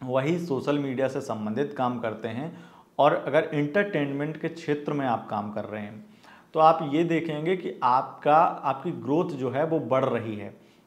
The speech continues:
आपकी इनकम भी बढ़ रही है, आपकी ग्रोथ भी बढ़ रही है। अगर आप सोशल मीडिया से संबंधित कोई भी काम करते हैं, सोशल मीडिया इन्फ्लुएंसर हैं,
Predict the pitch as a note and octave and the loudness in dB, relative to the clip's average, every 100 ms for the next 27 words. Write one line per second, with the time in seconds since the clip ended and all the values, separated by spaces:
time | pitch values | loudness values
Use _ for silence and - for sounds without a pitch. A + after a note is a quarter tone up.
0 | - C3+ C3 D#3+ D#3 D3 D#3 D3+ F#3 F#3 | -4 -4 -2 -4 -2 -2 -2 0 0 2
1 | F#3 C#3+ C3+ D3 D3 C#3 B2+ A#2+ C#3 D3 | 0 0 0 0 0 -2 -6 0 0 0
2 | C#3+ B2+ A#2+ A#2+ B2+ C3 C3+ - - - | -2 -2 -2 0 -2 -2 -4 -12 -20 -14
3 | - B2 B2+ B2+ - C3 C#3+ C3+ B2+ C3 | -2 4 4 4 0 -4 -4 -2 -4 -4
4 | C3 C3 A#2 A#2 B2 B2 C3 C3 C3 A#2 | -6 -6 -4 -4 -4 -2 -2 -2 -2 -4
5 | A2+ A2+ A#2 A#2+ A#2+ A#2+ A#2 A#2 A#2 A#2 | -4 -8 -8 -8 -6 -4 -4 -2 -4 -4
6 | A2 A#2 A2+ C3+ C3 | -8 -8 -4 -4 -4